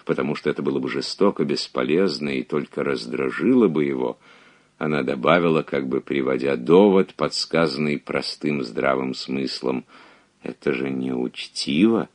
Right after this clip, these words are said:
с твоей стороны». Но в её непринуждённости было так много робости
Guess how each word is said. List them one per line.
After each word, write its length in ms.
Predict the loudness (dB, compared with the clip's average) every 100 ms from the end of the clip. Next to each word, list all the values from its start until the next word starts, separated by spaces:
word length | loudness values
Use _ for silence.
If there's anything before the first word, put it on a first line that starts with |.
| _ _ _ -12
с 200 | -10 -8
твоей 500 | -4 -2 -2 -4 -4
стороны». 600 | -8 -6 -4 -2 -4 -6 _ _ _ _ _ _ _ _ _ _ _ _ _ _ _ _ _
Но 220 | 2 4
в 40 |
её 320 | 6 8 8 10
непринуждённости 1080 | 8 8 8 8 6 6 6 6 4 2 4
было 240 | 6 6
так 340 | 6 4 4
много 440 | 6 8 8 10 10
робости 920 | 12 12 10 8 4 0 -2 -6 -6